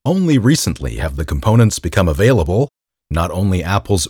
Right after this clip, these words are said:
Baby and Papa docks, but a host of third-party products described by Lou in his article. Yet,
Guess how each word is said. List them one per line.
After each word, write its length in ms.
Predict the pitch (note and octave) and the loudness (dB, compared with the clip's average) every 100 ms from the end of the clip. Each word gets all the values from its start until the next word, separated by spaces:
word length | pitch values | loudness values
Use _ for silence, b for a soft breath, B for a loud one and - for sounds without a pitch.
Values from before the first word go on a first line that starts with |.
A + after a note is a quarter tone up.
| D#2+ | -2
Baby 400 | G2+ A#2 G#2+ G2+ | 2 4 4 2
and 180 | D#2 | -2
Papa 300 | - A2 B2+ | -2 0 0
docks, 480 | D2+ C#2 E2 A#2 - - _ _ | 0 0 -2 -2 -6 -6 _ _
but 120 | C3+ | -4
a 80 | C#3+ | -2
host 440 | A#2+ F#3 C#2 - - | 0 0 -2 -8 -10
of 100 | A1 | -8
third-party 580 | - G#2+ - G#2 F#2 | 0 0 2 0 0
products 520 | E2 F2 E2 G#2+ - - | -2 -2 -2 -2 -4 -8
described 640 | D3 B2 - G2+ G2 F2 | -6 -6 -2 0 0 0
by 160 | G2 F#2 | 0 0
Lou 440 | F#2+ B2 C2+ G2+ - | 0 0 0 -4 -4
in 180 | G2 D2 | -4 -4
his 220 | D2 C#2 | -4 -4
article. 540 | F#2+ E2+ - - - _ _ _ _ _ _ _ _ _ | -4 -4 -4 -8 -12 _ _ _ _ _ _ _ _ _
Yet, 400 | F2 C3+ E3+ - | 0 2 2 -6